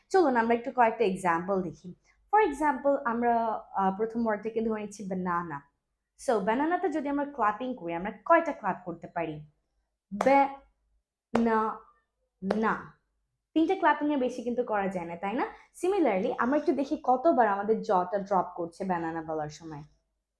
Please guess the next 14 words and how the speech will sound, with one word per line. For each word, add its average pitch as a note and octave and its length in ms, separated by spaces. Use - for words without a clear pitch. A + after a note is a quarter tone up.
বে-না-না। B3 600
তিনবার। G#3+ 500
তাহলে C4+ 200
আমরা C#4+ 140
তিনবার F4+ 440
ক্ল্যাপ B3 340
করতে G#3+ 280
পারছি E3 460
বা B3+ 140
আমাদের G#3 300
জটা G#3+ 360
তিনবার C#4+ 720
ড্রপ F3 220
করছে, D4+ 440